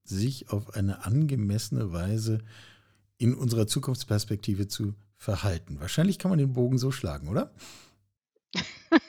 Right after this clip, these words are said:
Speaker 2: Ich hoffe nicht, dass das mit dem Nötigen stimmt. Die Nötigung ist ein Straftatbestand.
Speaker 1: Ich ziehe
Speaker 2: <laughs>
Speaker 1: Nötigen zurück, aber ich bin auch kein Jurist, ich bin Theologe, ich kann da vielleicht an dieser Stelle ein bisschen freier formulieren.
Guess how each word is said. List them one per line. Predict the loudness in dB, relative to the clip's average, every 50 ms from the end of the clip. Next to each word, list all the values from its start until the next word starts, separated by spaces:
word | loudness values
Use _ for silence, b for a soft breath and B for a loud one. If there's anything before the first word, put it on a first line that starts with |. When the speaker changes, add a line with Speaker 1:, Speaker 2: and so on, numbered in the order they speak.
| 0 0 0 0 B B B B B
Speaker 2:
Ich | 4 6
hoffe | 6 6 8 8
nicht, | 8 8 8 8 6
dass | 4 4
das | 4 2 4 4
mit | 4 4 4
dem | 6 6 8 8
Nötigen | 8 6 4 2 0 -2 -2 -2 -4
stimmt. | -4 -6 -8 -6 -6 -6 -6 -8 -10 -4 -4
Die | -4 2 4 4
Nötigung | 6 6 6 6 4 2 4 4 4 4
ist | 4 2 0 2
ein | 2 2
Straftatbestand. | 2 -2 -2 0 0 2 2 2 2 0 -2 -4 -4 -6 -12 -12 -12 -8 -6 -6 -6 -6 -6 -14 _ _ _ _ _ 4
Speaker 1:
Ich | 6 6 6 6 2
ziehe | 2 2 4 6 8 10 10 10 10 8 4 0 2
Speaker 2:
<laughs> | 4 6 10
Speaker 1:
Nötigen | 10 10 10 10 8 6 4 4 4
zurück, | 4 4 6 6 6 6 6
aber | 6 6 6 8 6
ich | 4 4 6
bin | 6 6 6 8
auch | 6 6 4 6
kein | 6 8 8 10
Jurist, | 8 8 8 10 8 8 6 4
ich | -2 2
bin | 6 4 6 8
Theologe, | 8 8 10 10 8 8 10 10 10 10 8
ich | 6 4 4 2
kann | 4 6 8 8
da | 8 8
vielleicht | 10 8 8 8 8 4 2
an | 2 2 2
dieser | 2 2 2 4 4 4 4
Stelle | 4 2 2 4 4
ein | 2
bisschen | 2 2 2 2 0 0
freier | -2 -4 -8 -10 -8 -2 4 6 8 10 10 10 8 6 B B B B B B
formulieren. | -10 2 6 8 8 8 8 8 8 8 8 6 4 4 2 0